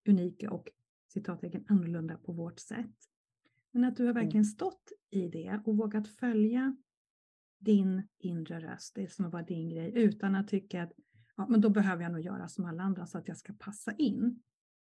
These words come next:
Speaker 1: Utan ta hand om
Speaker 2: Mm.
Speaker 1: det där som kommer upp, att jag känner mig annorlunda, konstig. Men det får inte chefa, utan se på det och sen så, okej, men jag fortsätter min väg.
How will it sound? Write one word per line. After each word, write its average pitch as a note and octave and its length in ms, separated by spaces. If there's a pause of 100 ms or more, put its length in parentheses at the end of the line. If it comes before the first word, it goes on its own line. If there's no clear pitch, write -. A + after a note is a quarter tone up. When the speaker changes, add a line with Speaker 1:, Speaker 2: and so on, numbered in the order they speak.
(160)
Speaker 1:
Utan G#3 380
ta A#3 80
hand G3 220
om G#3+ 120
Speaker 2:
Mm. A#3+ 140
Speaker 1:
det F#3+ 60
där F3 140
som F#3+ 200
kommer F#3+ 320
upp, - 220 (100)
att G#3 100
jag G3+ 180
känner F#3+ 220
mig F3 180
annorlunda, F3 600
konstig. F#3 600 (180)
Men A3+ 120
det A3 120
får A3+ 120
inte G#3 500 (680)
chefa, - 640 (220)
utan G3+ 480
se C4+ 260
på C4+ 140
det F#3+ 240
och G#3 140
sen G#3 220
så, F#3+ 420
okej, - 220
men F#3+ 120
jag G#3+ 160
fortsätter A3+ 460
min G3+ 240
väg. A3 400